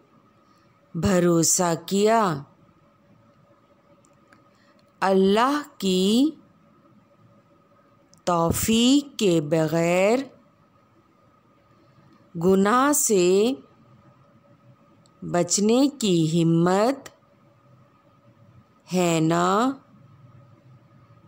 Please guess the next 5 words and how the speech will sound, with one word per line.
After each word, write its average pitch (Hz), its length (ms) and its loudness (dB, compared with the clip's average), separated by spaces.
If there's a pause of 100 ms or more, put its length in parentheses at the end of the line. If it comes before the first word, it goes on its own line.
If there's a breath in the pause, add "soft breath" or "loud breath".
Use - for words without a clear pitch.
(120)
नेकी 185 720 2 (100)
करने 170 480 2 (200)
की 185 220 0 (2250)
ताकत 165 760 -2
है। 226 280 2